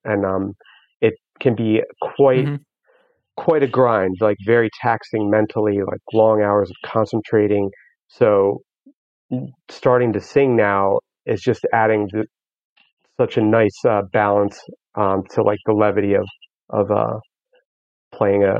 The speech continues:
Speaker 1: such a cutthroat game for a living, you know?
Speaker 2: Yeah,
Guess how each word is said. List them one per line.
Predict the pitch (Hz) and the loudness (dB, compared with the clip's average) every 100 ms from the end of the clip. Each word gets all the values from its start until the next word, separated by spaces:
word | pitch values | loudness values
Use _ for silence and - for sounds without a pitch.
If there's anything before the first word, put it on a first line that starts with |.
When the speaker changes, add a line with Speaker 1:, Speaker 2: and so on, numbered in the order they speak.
| - | -6
Speaker 1:
such | - 120 - | -4 -2 2
a | 104 98 | 0 0
cutthroat | - 123 - 110 98 | -4 -6 0 -2 0
game | 117 104 101 - | 0 0 -2 -2
for | 120 | -2
a | 117 | 0
living, | 117 117 120 127 | -2 -4 -8 -6
you | 123 | -4
know? | 127 123 - - _ _ _ _ _ _ _ _ _ - - _ - | -4 -8 -20 -20 _ _ _ _ _ _ _ _ _ -20 -20 _ -4
Speaker 2:
Yeah, | 139 151 165 120 | 0 2 2 -2